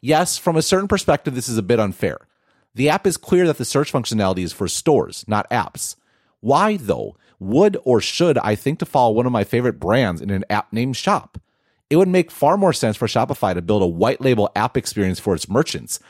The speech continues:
that lets me find an app experience for a brand where I expect to find it, in App Store search. This discovery mechanism is at the wrong level of the stack.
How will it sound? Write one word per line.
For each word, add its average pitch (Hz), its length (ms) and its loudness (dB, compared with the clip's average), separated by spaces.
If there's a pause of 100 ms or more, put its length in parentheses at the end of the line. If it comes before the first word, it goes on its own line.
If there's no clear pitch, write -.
(180)
that - 140 0
lets 120 200 0
me 135 160 0
find 143 240 0
an 113 180 -2
app 117 180 -2
experience 120 460 0
for 117 160 0
a 101 60 2
brand 113 420 0
where 113 260 0
I 123 100 2
expect - 640 -4
to 107 60 0
find 71 300 -8
it, - 180 -16 (220)
in 120 140 -2
App 131 180 -2
Store 127 220 2
search. - 480 -2 (520)
This 180 140 0
discovery 180 400 2
mechanism 101 420 -2
is 92 60 -2
at 95 140 -4
the 90 80 -4
wrong 123 420 0
level 110 300 2
of 90 100 0
the 98 80 -8
stack. - 480 -6